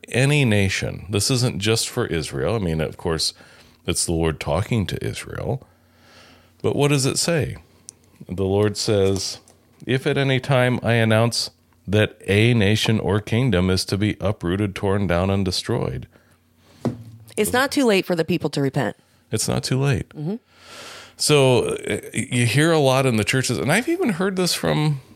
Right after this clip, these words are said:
Speaker 1: uh, from very well-respected pastors, even people like John MacArthur.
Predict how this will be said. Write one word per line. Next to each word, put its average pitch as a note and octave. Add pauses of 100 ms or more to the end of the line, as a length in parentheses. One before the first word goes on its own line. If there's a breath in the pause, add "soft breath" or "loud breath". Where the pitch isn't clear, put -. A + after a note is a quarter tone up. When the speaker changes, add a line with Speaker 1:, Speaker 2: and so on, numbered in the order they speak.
(1120 loud breath)
Speaker 1:
uh, G#2
from G#2+
very A2
well-respected B2+
pastors, A#2
even A2 (100)
people A#2
like A2+
John A#2
MacArthur. -